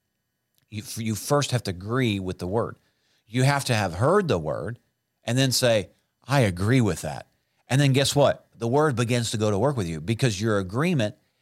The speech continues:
is what allowed for the word to have a place of prominence in your heart. Let's go to Mark four. Let me show you this in another, uh, totally different light here, different,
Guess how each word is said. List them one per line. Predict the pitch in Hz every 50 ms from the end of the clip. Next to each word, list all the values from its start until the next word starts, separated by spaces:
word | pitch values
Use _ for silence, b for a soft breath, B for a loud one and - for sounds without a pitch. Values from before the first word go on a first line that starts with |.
| _ _ _
is | 123 113 95 98
what | 107 123 120 - - -
allowed | 113 107 98 95 95 101 120 139 160 180 165 123 98 101 98 90
for | - - 101 101 101 101 98
the | 87 98 95
word | 104 139 143 139 127 113 104 98 b b b b b b b b b
to | -
have | 104 104 117 117 117 113 104 87 - -
a | 104 107
place | 92 - 123 120 117 117 113 - -
of | 104 - -
prominence | - 120 117 110 104 101 98 - - - - -
in | 113 104
your | 101 95
heart. | 95 92 85 -
Let's | - 139 156 -
go | - 196
to | 165 127
Mark | 107 107 98 92 -
four. | - 92 82 73
Let | 87 120
me | 151
show | 143 - 147 127
you | 113
this | 107 104 -
in | 101 90
another, | 87 85 85 80 80 78 65 - _ _ _ _ _ _ _ _ _ _ _ _ -
uh, | 85 76 65 - - -
totally | - 139 143 143 139 123 120 110 104 95 87 - _ _ - 95
different | 104 110 98 - 98 - - - _ _ _ -
light | 85 90 87 85 76 - -
here, | 85 80 71 78
different, | 82 107 98 101 - -